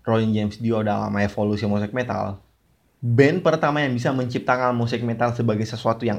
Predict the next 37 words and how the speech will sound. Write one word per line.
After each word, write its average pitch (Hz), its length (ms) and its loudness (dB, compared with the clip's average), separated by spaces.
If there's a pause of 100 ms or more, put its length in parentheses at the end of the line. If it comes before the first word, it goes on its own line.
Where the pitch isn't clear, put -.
utuh, 120 320 0
sebagai 107 320 -2
sesuatu 107 320 -8
yang 107 160 0
udah 107 240 0
punya 113 240 -4
pattern, 110 640 0
sebagai 101 480 -4
sesuatu 107 400 -6
yang 104 80 -2
bisa 113 240 -2
diidentifikasi 123 960 0
dengan 107 240 -2
mudah, 113 400 -4 (800)
itu 120 240 2
adalah 107 240 2
sebuah 101 320 -2
band 107 320 -2
bernama 101 320 -4
Judas 101 400 -6
Priest. - 480 -14 (720)
Jadi 120 240 4
tolong 123 240 6
diingat 120 400 2
ya, 120 240 -2 (320)
meskipun 143 560 -4
Black 117 160 0
Sabbath 107 400 -2
adalah 104 240 -2
pencipta 107 480 -4
musik 107 320 -4
metal 104 400 0
pertama 107 480 -2
di 104 80 -2
akhir 98 320 0
enam 92 160 -2
puluhan, 104 480 -2